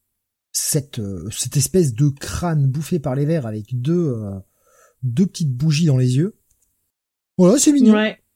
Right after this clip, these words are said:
Speaker 1: C'est
Speaker 2: Fun
Speaker 1: mignon.
Speaker 2: fact, euh, je fais pareil Halloween chez moi. <laughs>
Speaker 1: Non, le truc, le truc est cool, le truc est efficace, euh, voilà. Sauf, eh bien, que, qu'il a tellement peur que le mec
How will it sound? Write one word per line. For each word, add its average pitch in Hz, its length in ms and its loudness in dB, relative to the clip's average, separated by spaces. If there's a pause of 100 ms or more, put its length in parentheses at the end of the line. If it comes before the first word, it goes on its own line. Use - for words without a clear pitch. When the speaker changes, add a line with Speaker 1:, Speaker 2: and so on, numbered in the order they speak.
(140)
Speaker 1:
C'est - 180 -2
Speaker 2:
Fun 233 120 4
Speaker 1:
mignon. 156 100 2
Speaker 2:
fact, 339 300 -4
euh, 247 260 -4
je 226 120 -2
fais 254 140 -2
pareil 277 300 -4
Halloween 262 260 0
chez 262 140 -8
moi. 233 280 -6 (360)
<laughs> 262 60 4 (1300)
Speaker 1:
Non, 214 120 2
le 285 80 -6
truc, - 240 -2
le 190 180 2
truc 185 240 0
est 147 60 4
cool, 196 240 4
le 156 80 4
truc 151 240 0
est 131 60 6
efficace, 131 760 -2
euh, 104 340 -10
voilà. 107 260 -10 (440)
Sauf, 269 220 -6
eh 214 40 -2
bien, 196 140 -2
que, - 100 -2 (460)
qu'il 139 180 0
a 135 80 4
tellement 180 400 2
peur 95 340 -6 (1040)
que 160 100 -2
le 160 100 2
mec 165 340 -2